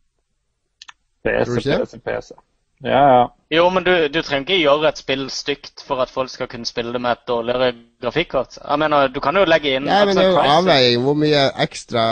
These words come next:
Speaker 2: ressurser skal vi legge i å gjøre det super, super lekkert
Speaker 3: Ja.
Speaker 2: for, for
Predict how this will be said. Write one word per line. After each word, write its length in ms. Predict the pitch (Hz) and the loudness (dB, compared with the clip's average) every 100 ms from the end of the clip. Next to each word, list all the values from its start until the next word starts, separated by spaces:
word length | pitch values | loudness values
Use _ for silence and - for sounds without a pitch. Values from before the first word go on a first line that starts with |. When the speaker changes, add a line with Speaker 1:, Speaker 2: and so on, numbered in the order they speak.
| 117 | -2
Speaker 2:
ressurser 540 | 117 - 147 - 110 92 | -4 -6 -8 -6 -8 -6
skal 160 | 110 | -6
vi 80 | 107 | -4
legge 380 | 104 110 123 101 107 | -4 -6 -6 -6 -6
i 60 | |
å 80 | 101 | -4
gjøre 220 | 104 110 107 | -4 -4 -4
det 80 | 104 | -6
super, 420 | - - 165 - | -8 -8 -8 -8
super 380 | 117 139 156 123 | -8 -6 -6 -6
lekkert 400 | 101 104 101 101 | -6 -8 -8 -4
Speaker 3:
Ja. 140 | 160 202 | 0 0
Speaker 2:
for, 340 | 139 131 - _ | -2 -12 -20 _
for 180 | - | -2